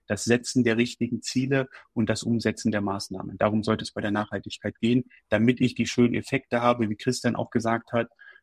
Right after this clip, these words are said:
äh, bei den Sparkassen einen besseren Zinssatz, dass ich bessere Mitarbeitende, ähm, im Bewerbungsprozess habe, dass ich, ähm, gute, ähm, Ausschrei-, bei Ausschreibungen mit dran teilnehmen kann, äh, und eine zu-, ähm, zusätzlich höhere Transparenz,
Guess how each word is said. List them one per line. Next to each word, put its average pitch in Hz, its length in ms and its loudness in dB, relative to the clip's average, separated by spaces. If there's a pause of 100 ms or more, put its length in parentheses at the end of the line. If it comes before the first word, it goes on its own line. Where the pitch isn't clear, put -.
äh, 113 180 2
bei 110 180 6
den 113 140 4
Sparkassen 117 680 2
einen 107 180 0
besseren 113 440 0
Zinssatz, 123 680 0
dass 110 180 -2
ich - 200 -6
bessere 117 280 0
Mitarbeitende, 123 880 4 (420)
ähm, 113 280 2
im 117 140 -2
Bewerbungsprozess 117 1040 0
habe, 117 460 0
dass - 340 0
ich, 113 420 0
ähm, 110 280 0
gute, 135 500 2 (400)
ähm, 110 240 0
Ausschrei-, 120 460 2
bei 107 200 2
Ausschreibungen 123 640 2
mit 117 220 -4
dran 113 180 0
teilnehmen 117 500 0
kann, 113 440 -4 (220)
äh, 113 100 -2
und 113 300 -2
eine 110 100 0
zu-, 120 380 2
ähm, 113 280 0
zusätzlich 110 540 -2
höhere 107 220 0
Transparenz, 101 520 -6